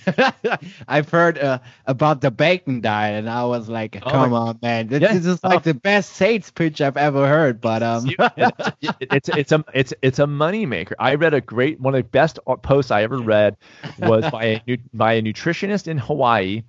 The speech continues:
Speaker 2: who
Speaker 1: Yeah.
Speaker 2: said that bacon is a really, really good, uh, food for bicyclists. Bacon.
Speaker 1: Mm-hmm.
Speaker 2: Because she said there is protein and there's a,
Speaker 1: <laughs>
Speaker 2: and there's sodium, which is an electrolyte.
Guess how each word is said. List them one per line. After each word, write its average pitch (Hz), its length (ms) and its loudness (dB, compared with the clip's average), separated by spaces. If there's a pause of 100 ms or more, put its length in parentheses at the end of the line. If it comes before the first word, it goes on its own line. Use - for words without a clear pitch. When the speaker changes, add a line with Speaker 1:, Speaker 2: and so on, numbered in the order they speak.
(320)
Speaker 2:
who 135 100 -2
Speaker 1:
Yeah. 127 80 0
Speaker 2:
said 120 400 2
that 113 320 0
bacon 120 480 2
is 101 100 -4
a 101 120 2
really, 120 480 0
really 113 280 -2
good, 107 460 0 (100)
uh, 95 160 -2
food 123 340 2
for 110 140 -2
bicyclists. - 800 -2 (420)
Bacon. 127 320 2
Speaker 1:
Mm-hmm. - 80 -18 (360)
Speaker 2:
Because 127 320 -2
she 151 180 0
said 113 300 2
there 104 160 2
is 95 100 -4
protein 226 640 0 (500)
and 127 220 0
there's 131 200 2
a, 127 180 0
Speaker 1:
<laughs> - 60 -12
Speaker 2:
and 131 140 0
there's 127 260 0
sodium, 147 440 4
which 110 160 -2
is 113 120 -4
an 117 60 -4
electrolyte. 98 520 -4